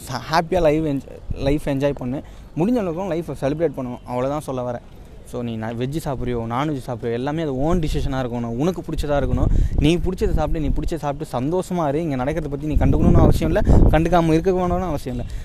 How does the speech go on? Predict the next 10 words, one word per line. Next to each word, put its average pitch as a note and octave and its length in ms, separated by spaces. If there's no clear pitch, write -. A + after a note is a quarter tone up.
நீ C3 80
தெரிஞ்சுக்கிறதும் G3 580
தெரிஞ்சுக்க F3 380
வேணான்றது D3+ 560
உன் C#3+ 220
இஷ்டம். - 340
ஆனா B2 380
நீ E3+ 280
ஹாப்பியா D#3+ 300
சாப்பிடணும் C3 540